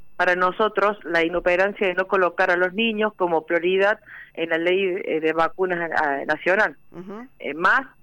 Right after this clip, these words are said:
Speaker 1: más los chicos con discapacidad o los
Speaker 2: Claro.
Speaker 1: chicos que, que con
Speaker 2: Que
Speaker 1: riesgo,
Speaker 2: son chicos
Speaker 1: ¿viste?
Speaker 2: que están en muchos riesgos, están encerrados desde que empezó la pandemia, la situación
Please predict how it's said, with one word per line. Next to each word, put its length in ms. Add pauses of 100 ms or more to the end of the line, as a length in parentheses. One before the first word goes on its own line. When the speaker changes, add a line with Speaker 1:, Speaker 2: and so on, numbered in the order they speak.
(160)
Speaker 1:
más 300
los 180
chicos 300
con 280
discapacidad 720
o 60
los 100
Speaker 2:
Claro. 240
Speaker 1:
chicos 80
que, 160
que 180
con 180
Speaker 2:
Que 80
Speaker 1:
riesgo, 260
Speaker 2:
son 80
chicos 220
Speaker 1:
¿viste? 200
Speaker 2:
que 60
están 240
en 60
muchos 360
riesgos, 400
están 240
encerrados 720
desde 200
que 80
empezó 380
la 80
pandemia, 560
la 120
situación 600